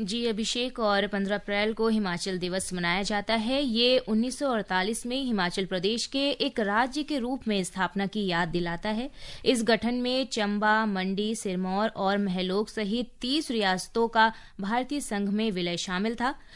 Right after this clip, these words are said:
और श्रोताओं, क्या आप जानते हैं कि हिमाचल नाम संस्कृत के शब्दों हिमा यानी बर्फ और अंचल यानी गोद से आया है, जिसका अर्थ है बर्फ की गोद में। हिमाचल प्रदेश आज अपना अठहत्तरवां हिमाचल दिवस समारोह मना रहा है।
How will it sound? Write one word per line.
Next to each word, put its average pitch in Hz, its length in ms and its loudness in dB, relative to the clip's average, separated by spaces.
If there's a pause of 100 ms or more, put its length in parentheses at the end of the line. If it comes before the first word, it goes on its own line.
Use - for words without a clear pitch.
(180)
और 269 120 4
श्रोताओं, 294 500 2
क्या 294 200 2
आप 240 100 4
जानते 233 380 -2
हैं 302 220 -2
कि 294 80 -2
हिमाचल 220 640 0
नाम 208 320 2
संस्कृत 202 440 -4
के 233 180 -2
शब्दों 220 520 0 (300)
हिमा 302 320 2 (180)
यानी 208 280 2
बर्फ 226 340 -2 (100)
और 220 200 4
अंचल 269 480 -2
यानी 202 320 0
गोद 180 240 0
से - 180 -6
आया 180 200 2
है, 294 220 -2
जिसका 196 340 0
अर्थ 247 380 0
है 262 280 0 (240)
बर्फ 277 360 2
की 214 200 -2
गोद 175 280 -2
में। 180 180 -4 (480)
हिमाचल 269 460 4
प्रदेश 285 520 -2
आज 214 200 0
अपना 220 260 0
अठहत्तरवां 214 760 0
हिमाचल 202 460 2
दिवस 185 320 -2
समारोह 185 440 0
मना 180 300 0
रहा 185 180 2
है। 240 200 0